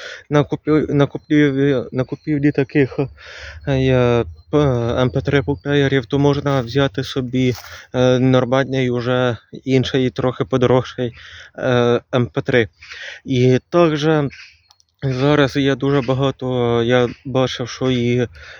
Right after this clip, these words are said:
М П чотири плеєри, е, і, е, їх даже краще брати, чим ось такі М П три плеєри, так як, е, тут мало того, що всі пісні, які в, у форматі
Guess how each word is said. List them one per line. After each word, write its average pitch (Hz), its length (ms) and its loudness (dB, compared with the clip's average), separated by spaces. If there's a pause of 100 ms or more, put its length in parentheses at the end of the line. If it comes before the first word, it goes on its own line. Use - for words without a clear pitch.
М 127 180 4
П 175 120 4
чотири 151 1040 0 (300)
плеєри, 139 520 0 (400)
е, 139 160 4
і, 139 320 0
е, 127 260 0 (120)
їх 147 320 0
даже 135 280 2
краще 139 420 -2
брати, 135 400 0
чим 135 460 -2
ось 135 220 0
такі 139 420 -2
М 131 120 2
П 139 120 -2
три 135 180 -2 (240)
плеєри, 139 420 2 (540)
так 139 240 0
як, 135 300 -2
е, 123 420 2 (320)
тут 143 320 -2
мало 139 400 2 (160)
того, 135 240 2
що 131 320 0 (340)
всі 139 360 -2
пісні, 135 600 0
які 135 340 -2
в, 120 180 -2 (180)
у 143 140 2
форматі 143 460 0